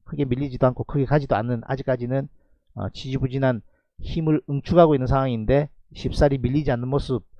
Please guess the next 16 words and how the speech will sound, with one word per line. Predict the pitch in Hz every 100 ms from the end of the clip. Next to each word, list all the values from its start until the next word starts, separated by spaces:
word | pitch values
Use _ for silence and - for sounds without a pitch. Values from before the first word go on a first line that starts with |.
| - -
보면, | 147 156 101 131 _ _ _ _
아, | - 87
중장기로 | - 131 131 127 123 120
충분히 | - 160 151 110 120 - _ _ _ -
매수해 | 98 104 - 131 120 120 -
들어가 | - 131 120
볼 | 120
수 | 131
있는 | 123 120
권역이다 | 117 135 127 110 98 -
그렇게 | 139 -
생각합니다. | 127 113 101 95 95 _ _ _ _ _ - _ _ - - _
자, | - 147 131 _ _ _ _ -
마무리하도록 | 117 135 147 127 135
하겠습니다. | 110 - 117 107 101 -
오늘 | 170 180 123 127 90